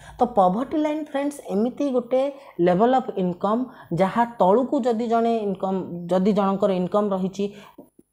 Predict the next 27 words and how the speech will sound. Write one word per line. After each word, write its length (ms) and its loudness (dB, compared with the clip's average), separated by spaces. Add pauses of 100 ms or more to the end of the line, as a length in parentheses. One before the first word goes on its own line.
(120)
ତାହେଲେ 380 4
ତାଙ୍କୁ 320 0 (380)
ପୁଅର 320 6
ବୋଲିକି 360 4
କନସିଡର 440 0
କରାଯିବ। 340 2 (400)
ତ 20 -4 (200)
ଦୁଇ 160 4
ହଜାର 220 4 (160)
ଏଗାରର 380 2 (100)
ସେନସସ୍ 420 0
ହିସାବରେ 420 2 (420)
ଭାରତର 440 2 (480)
ପାଖାପାଖି 580 0 (280)
ବାଇଶ 360 2 (140)
ପ୍ରତିଶତ 520 -4 (140)
ଜନସଂଖ୍ୟା 640 0 (440)
ପଭର୍ଟି 500 2
ଲାଇନ୍ 280 0 (320)
ତଳେ 300 6
ରହିଥିଲା। 440 -4 (300)
In 140 6
two 160 2
thousand 300 2 (180)
eighteen, 320 0 (380)
almost 360 2 (300)
eight 280 0